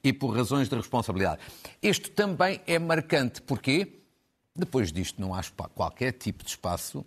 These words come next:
para qualquer entendimento no futuro e, portanto, acabam as dúvidas. O terceiro, o terceiro momento marcante é no mesmo debate, mas é diferente. Que é no mesmo debate entre André Ventura e Luís Montenegro, mas é em relação ao Chega. É muito marcante.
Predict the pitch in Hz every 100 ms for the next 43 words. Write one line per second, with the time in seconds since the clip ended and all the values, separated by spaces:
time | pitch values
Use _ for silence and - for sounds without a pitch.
0 | - - 95 95 123 107 - 131 113 107
1 | 113 101 98 95 90 104 - - 156 170
2 | - 175 175 - 139 - 90 98 - -
3 | 104 92 - - _ _ _ _ _ _
4 | _ _ _ _ - 254 - 196 - 226
5 | 240 - 208 160 170 - 247 220 185 135
6 | 160 165 - 202 202 185 208 190 117 69
7 | - - _ _ _ - 139 139 175 180
8 | 185 - 156 120 - - _ _ _ -
9 | - _ 156 151 165 208 220 165 160 147
10 | 151 143 139 131 147 131 131 127 139 117
11 | 107 127 117 110 98 - 104 117 123 127
12 | 135 123 139 - 135 120 117 85 87 -
13 | 160 180 - 135 113 98 80